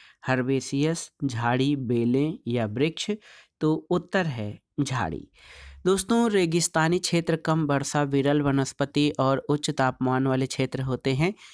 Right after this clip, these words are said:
यहाँ झाड़ी प्रकार की वनस्पति सामान्य रूप से पाई जाती है। अगला प्रश्न है, प्रायद्वीपी भारत की सबसे लंबी नदी कौन सी है?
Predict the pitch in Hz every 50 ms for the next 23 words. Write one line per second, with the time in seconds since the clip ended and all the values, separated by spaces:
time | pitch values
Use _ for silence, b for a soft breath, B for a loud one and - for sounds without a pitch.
0 | B B B B 151 156 147 165 170 170 156 139 131 120 127 131 147 151 175 190
1 | 190 160 139 123 - 139 135 131 - - 127 117 120 117 120 117 110 - - 113
2 | 107 107 - 107 110 110 - _ - - - 139 131 135 127 120 104 101 101 101
3 | 87 80 - - - - - 82 80 82 87 87 82 - - 85 87 - - 85
4 | 80 82 _ _ _ _ _ _ _ _ _ _ _ _ _ b b b b b
5 | b b b b b b b b 160 170 170 180 180 175 175 175 170 160 - -
6 | 165 160 170 165 170 156 151 143 139 135 139 135 135 - 151 139 135 127 123 135
7 | 131 - - 139 - 135 123 - - 139 127 117 110 113 113 117 113 135 135 135
8 | 135 127 135 131 - - 135 131 135 135 - 143 139 131 165 196